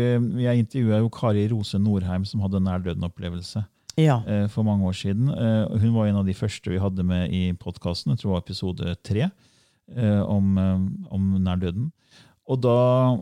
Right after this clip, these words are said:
Speaker 1: fortalte hun, etter den, eh, den, eh, opplevelsen der, så fikk hun evner til å se, eh, når hun så en person, så så hun hvorfor hun had-, den personen hadde valgt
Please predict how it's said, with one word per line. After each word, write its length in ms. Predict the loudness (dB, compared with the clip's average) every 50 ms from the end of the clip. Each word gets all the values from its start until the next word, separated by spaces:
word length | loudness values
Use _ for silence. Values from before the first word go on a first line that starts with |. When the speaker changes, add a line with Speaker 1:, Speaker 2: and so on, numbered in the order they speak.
| -4 -8 -8
Speaker 1:
fortalte 480 | -6 -6 -6 -4 -2 -2 -2 -2 -2
hun, 80 | -2 -2
etter 320 | -2 -2 -4 _ -6 -4 0
den, 280 | 0 0 0 0 0
eh, 680 | 0 0 0 2 2 2 2 2 0 0 0 -2 -2 -4 -4 -6 -6 -8 -10 -6
den, 260 | -2 0 2 2 2 4
eh, 340 | 4 4 2 2 2 0 -2
opplevelsen 500 | -4 -4 -2 -2 -2 -2 -2 -4 -2 -2
der, 140 | 0 0 0
så 220 | -2 -2 -4 -4
fikk 320 | -4 -6 -8 -10 -8 _ -2
hun 160 | -2 0 0
evner 300 | 0 0 0 0 0 0 -2
til 100 | -2 -4
å 40 | -4
se, 380 | -4 -6 -8 -8 -6 -4 -2 0
eh, 920 | 0 -2 -4 _ _ _ _ _ _ _ _ _ -6 -2 0 0 0 0 -2 -4 -10 -20 _ _ _ _ _ -18 -12
når 120 | -6 -2
hun 100 | -2 -2
så 220 | -2 0 0 0
en 60 | 0 0
person, 280 | -2 -4 -2 -2 -2 -2
så 140 | -2 -2
så 460 | -4 -4 -4 -6 -6 -4 -4 -2 0 2
hun 240 | 2 2 2 0 -2 _ _ _ _ _ _ _ _ _ _ -20 -10 -4
hvorfor 560 | -2 0 0 -2 -4 -6 -2 -2 0 0 -2 -4 _ _ -6 -2
hun 180 | 0 0 2 2
had-, 200 | 0 0 -2 -4 -6 -4
den 140 | -2 -2
personen 320 | 0 -2 -2 -2 0 0 0
hadde 240 | 2 2 0 -2 0
valgt 540 | 0 0 0 -2 -4 -6 _ -20 -20 -20